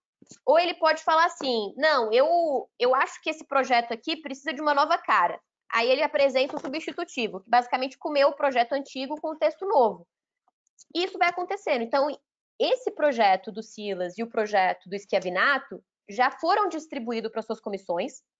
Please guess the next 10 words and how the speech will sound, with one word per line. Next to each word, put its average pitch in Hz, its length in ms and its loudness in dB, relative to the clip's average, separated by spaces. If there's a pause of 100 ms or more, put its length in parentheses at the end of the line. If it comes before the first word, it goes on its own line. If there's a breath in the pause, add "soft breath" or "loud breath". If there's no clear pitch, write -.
(640)
e 262 60 -2
já 311 160 0
começaram 381 800 0
a 320 60 2
tramitar 285 440 -2
nas 269 160 -2
suas 285 160 -6
comissões. 240 640 -2 (880)
Então, 240 800 2 (280)
é, 220 380 0